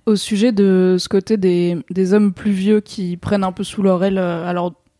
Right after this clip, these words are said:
de façon saine ou moins saine des mecs plus jeunes. Je me souviens que quand Call Me By Your Name est sorti, le film qui a, qui a eu beaucoup de succès, il avait été critiqué parce que le personnage de Timothée Chalamet dedans a dix-sept ans,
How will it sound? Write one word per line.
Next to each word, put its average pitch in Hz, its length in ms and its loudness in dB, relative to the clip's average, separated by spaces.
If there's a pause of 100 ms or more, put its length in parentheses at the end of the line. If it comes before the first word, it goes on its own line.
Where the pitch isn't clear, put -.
de 190 140 -6
façon 190 280 -2
saine 196 420 0
ou 214 120 4
moins 196 240 4
saine 196 380 -2
des 175 280 -4
mecs 185 200 -6
plus 196 160 -6
jeunes. 240 180 2
Je 196 100 -2
me 190 60 -2
souviens 208 280 -6
que 185 280 -4 (420)
quand 196 160 0
Call 220 180 2
Me 226 140 6
By 202 160 2
Your 196 220 2
Name 214 380 2 (100)
est 180 80 -2
sorti, 190 440 -6
le 175 160 -4
film 196 280 -4
qui 185 100 -8
a, - 300 -10
qui - 100 -14
a 180 40 -6
eu 185 40 -6
beaucoup 185 200 -8
de - 60 -8
succès, 254 380 -4 (420)
il 214 100 0
avait 190 160 4
été 202 160 0
critiqué 214 380 -2
parce 214 180 0
que 208 80 0
le 190 80 2
personnage 208 420 0
de 202 80 2
Timothée 196 400 0
Chalamet 185 380 0
dedans 190 300 0
a 175 100 0
dix-sept 180 360 -4
ans, 277 160 0